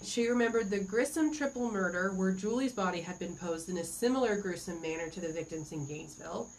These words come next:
And when she saw this, she immediately called police to notify them of her tip, saying, "He always struck me as weird and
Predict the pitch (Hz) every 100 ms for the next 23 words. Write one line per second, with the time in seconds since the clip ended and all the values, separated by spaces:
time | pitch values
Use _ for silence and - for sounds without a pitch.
0 | - - 180 190 190 214 208 269 294 254
1 | 202 208 - 196 190 247 294 208 190 190
2 | 165 165 - 175 180 - 190 165 160 165
3 | 165 165 160 175 190 226 - 320 226 -
4 | - - - 175 170 165 - - - -
5 | 202 185 202 240 247 - 233 233 226 208
6 | 190 185 185 170 165 165 - 170 165 165
7 | 165